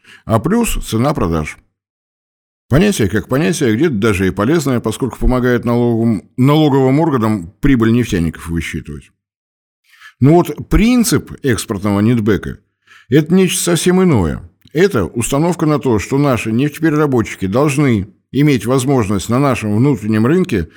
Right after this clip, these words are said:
зарабатывать ровно столько же, сколько они зарабатывают на внешних рынках. Это основополагающее правило. Всё проще, все эти налоговые манёвры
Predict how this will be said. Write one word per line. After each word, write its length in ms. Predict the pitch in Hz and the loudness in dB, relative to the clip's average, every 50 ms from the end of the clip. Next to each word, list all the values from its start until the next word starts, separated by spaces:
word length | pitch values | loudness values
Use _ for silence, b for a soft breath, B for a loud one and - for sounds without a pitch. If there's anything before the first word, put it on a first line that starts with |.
| B B B B B - | B B B B B -4
зарабатывать 720 | 90 92 143 143 160 160 156 147 120 127 123 120 113 - - - | -2 0 2 0 2 0 0 -2 0 0 -2 -2 -2 -4 -4 -2
ровно 600 | 139 139 147 165 190 190 190 190 185 175 131 127 | 0 2 2 2 2 2 2 2 0 0 -2 -4
столько 540 | - - - - 170 156 127 - 107 101 | -6 -4 0 2 2 2 2 0 0 -2
же, 280 | 82 90 87 82 78 - - | -2 -2 -2 -4 -4 -8 -10
сколько 520 | - - - 151 151 123 - 113 104 82 92 | -12 -6 -2 0 -2 0 0 -2 -4 -2 -2
они 260 | 120 113 113 104 95 | 0 0 2 2 0
зарабатывают 800 | 85 92 90 90 90 101 175 180 - 190 190 190 185 185 - b b b b b b b b b b _ | 0 0 -2 -2 0 0 -2 -2 0 0 2 2 0 0 -4 b b b b b b b b b b _
на 160 | 95 101 104 | 2 2 4
внешних 520 | 101 107 110 117 117 - - 135 120 - | 4 2 2 2 0 0 -2 -4 -4 -4
рынках. 520 | 98 90 90 82 71 - - - - _ _ _ _ _ _ _ _ _ _ _ _ _ _ _ _ _ _ _ _ _ _ | -2 -2 0 -2 -2 -4 -10 -20 -20 _ _ _ _ _ _ _ _ _ _ _ _ _ _ _ _ _ _ _ _ _ _
Это 220 | - 139 143 175 180 | 0 0 2 2 -2
основополагающее 920 | - - 190 190 185 170 202 202 202 185 170 123 107 92 82 - 95 85 | 0 0 0 0 2 2 2 2 2 2 2 2 2 0 -2 -2 -6 -4
правило. 440 | - 107 107 92 82 82 78 73 78 | -2 0 0 0 0 -2 -2 -4 -4
Всё 200 | - - 165 160 | 0 0 -2 0
проще, 520 | 156 180 190 190 180 - - 92 80 80 | 0 0 0 0 0 0 0 -2 -2 -2
все 160 | - - 147 | -2 -2 -2
эти 140 | 147 127 139 | -2 0 0
налоговые 500 | 143 139 143 151 160 151 143 143 139 131 | 0 0 2 2 2 2 2 2 2 2
манёвры 680 | 127 135 139 143 160 175 170 147 110 95 87 78 62 - | 2 2 2 2 2 2 2 2 2 2 0 -2 -4 -10